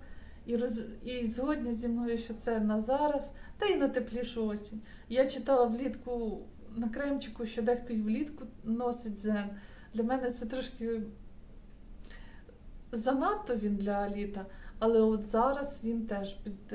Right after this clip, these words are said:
осіннє листя. Я от дивлюсь в вікно, там вже якраз дуже гарні осінні листочки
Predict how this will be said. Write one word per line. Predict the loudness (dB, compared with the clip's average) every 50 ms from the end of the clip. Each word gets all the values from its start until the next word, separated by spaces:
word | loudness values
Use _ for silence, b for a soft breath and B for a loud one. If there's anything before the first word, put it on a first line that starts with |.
| -6 -6 -6
осіннє | -8 -8 -6 -4 0 4 6 6 6
листя. | 6 6 4 2 0 -2 0
Я | 2 2
от | 2 0 -2 0
дивлюсь | 0 2 2 2 2 0 0 -2 -2
в |
вікно, | -2 -2 0 2 2 2 2 0 -4 -8 B B B B B B
там | 0 2 2 4
вже | 4 4 4
якраз | 4 4 2 4 6 6 6 4
дуже | 4 0 2 2 2
гарні | 2 4 4 2 2 2 2 2 2 2 0 -2 -4
осінні | -4 -4 -2 0 2 4 4
листочки | 2 2 -2 -4 -4 -2 -2 -2 -4 -6 -8 -8 -6 -6